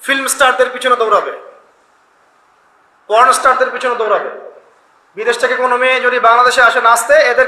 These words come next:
এদেরকে দেখতে টিকিট কাটতে যাবে বারো হাজার, পনেরো হাজার টাকা দিয়ে।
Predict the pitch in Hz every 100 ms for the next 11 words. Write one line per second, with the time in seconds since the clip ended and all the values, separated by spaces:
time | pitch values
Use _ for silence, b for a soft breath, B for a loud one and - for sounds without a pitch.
0 | - 226 226 262 269 262 254 269 262 269
1 | 269 262 254 240 233 214 208 226 220 220
2 | 220 220 220 214 208 190 175 -